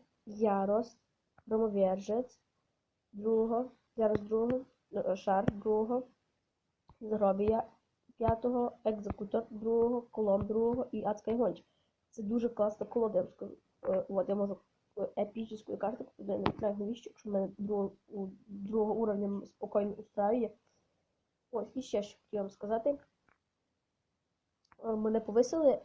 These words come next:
е, тому поставте лайк, будь ласка, і підписуйтесь на канал. О, ось, що я хотів ще сказати вам. М, давайте ми попробуємо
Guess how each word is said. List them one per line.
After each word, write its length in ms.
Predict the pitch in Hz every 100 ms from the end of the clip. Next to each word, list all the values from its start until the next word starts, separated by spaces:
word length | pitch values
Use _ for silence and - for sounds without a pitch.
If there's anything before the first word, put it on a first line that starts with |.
| -
е, 280 | 208 202 - - -
тому 340 | 226 226 220 -
поставте 420 | 214 214 196 202
лайк, 400 | 190 202 202 214 - _ _ _ _ _ _
будь 140 | 208
ласка, 340 | 202 214 - -
і 80 | -
підписуйтесь 640 | - - 196 214 214 220
на 80 | 220
канал. 300 | 220 247 202 - - _ _ _ - _ _
О, 320 | 214 208 196 180
ось, 360 | - 226 - -
що 160 | -
я 80 | 208
хотів 240 | 196 - 208
ще 100 | 202
сказати 460 | - 196 226 247
вам. 200 | 277 208 - _ _ _ _ -
М, 380 | 208 202 185 - - _ _ _ -
давайте 420 | 202 208 240 247 214
ми 120 | 220
попробуємо 800 | 214 208 - _ _ 220 220